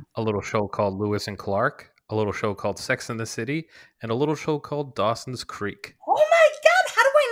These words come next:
Speaker 2: not know this?
Speaker 1: Mm-hmm.
Speaker 2: How do I not know this?
Speaker 1: I dive deep for this one.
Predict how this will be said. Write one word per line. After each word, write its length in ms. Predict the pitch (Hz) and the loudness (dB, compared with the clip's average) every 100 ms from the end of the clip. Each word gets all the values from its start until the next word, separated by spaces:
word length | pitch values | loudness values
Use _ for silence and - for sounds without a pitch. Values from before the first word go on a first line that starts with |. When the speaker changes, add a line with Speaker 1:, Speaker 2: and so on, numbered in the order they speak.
| 427 | 2
Speaker 2:
not 120 | 220 | 2
know 380 | 226 214 262 466 294 | 2 4 6 4 4
this? 600 | 190 101 160 - - - _ _ _ | 2 0 -8 -14 -18 -20 _ _ _
Speaker 1:
Mm-hmm. 640 | 107 98 87 101 98 107 170 247 _ _ _ _ | -12 -12 -14 -14 -12 -10 -10 -14 _ _ _ _
Speaker 2:
How 220 | 277 392 | 2 2
do 80 | 523 453 | 4 2
I 140 | 214 | 0
not 400 | 180 185 208 - | 0 2 0 -2
know 320 | 170 165 190 | -4 -4 -4
this? 580 | - - - - - - - - | -8 -16 -20 -20 -20 -20 -18 -10
Speaker 1:
I 300 | 92 95 113 | -8 -8 -8
dive 460 | 110 92 110 117 | -6 -4 -4 -6
deep 220 | 123 170 | -8 -8
for 100 | - | -6
this 220 | 92 90 - | -6 -6 -8
one. 300 | 95 90 | -10 -12